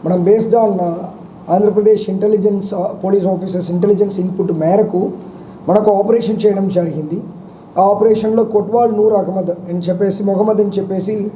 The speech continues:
ఒక అక్యూజ్‌ని అరెస్ట్ చేయడం జరిగింది. దేని బేస్ చేసుకుని అరెస్ట్ చేశామంటే, జైసీ మొహమ్మద్ అనే ఇంపార్టెంట్ పాకిస్తాన్ ఐఎస్ఐ గ్రూప్‌తో పాటు వాళ్ళు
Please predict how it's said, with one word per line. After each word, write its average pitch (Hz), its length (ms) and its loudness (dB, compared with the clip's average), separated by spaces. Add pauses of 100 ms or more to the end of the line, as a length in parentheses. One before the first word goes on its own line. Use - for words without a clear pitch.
(440)
ఒక 208 180 2
అక్యూజ్‌ని 196 680 0
అరెస్ట్ 202 360 0
చేయడం 208 220 2
జరిగింది. 170 500 -4 (520)
దేని 233 220 4
బేస్ 233 280 2
చేసుకుని 220 300 0
అరెస్ట్ 208 280 0
చేశామంటే, 202 680 0 (220)
జైసీ 240 400 2
మొహమ్మద్ 214 400 0
అనే 208 140 -2
ఇంపార్టెంట్ 196 640 -2
పాకిస్తాన్ 202 520 -2
ఐఎస్ఐ 214 440 4
గ్రూప్‌తో 196 420 0
పాటు 196 480 4 (680)
వాళ్ళు 190 480 4